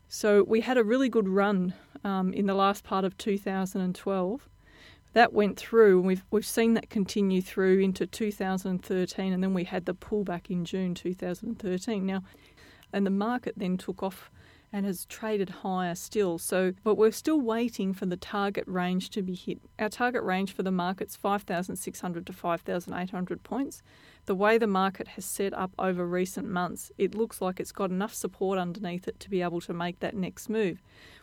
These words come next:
We've just come through earnings season. We've had an improved earnings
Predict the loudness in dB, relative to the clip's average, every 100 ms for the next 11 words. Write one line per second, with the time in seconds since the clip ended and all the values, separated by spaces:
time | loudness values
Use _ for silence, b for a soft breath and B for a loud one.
0 | -6 -4 -2 -6 -4 -2 -2 -2 -2 4
1 | 6 6 2 -2 0 2 2 0 -2 -2
2 | 0 0 -2 -4 -6 -18 -8 -6 -4 -4
3 | -2 0 0 -2 -2 0 -2 -4 0 2
4 | 2 0 -4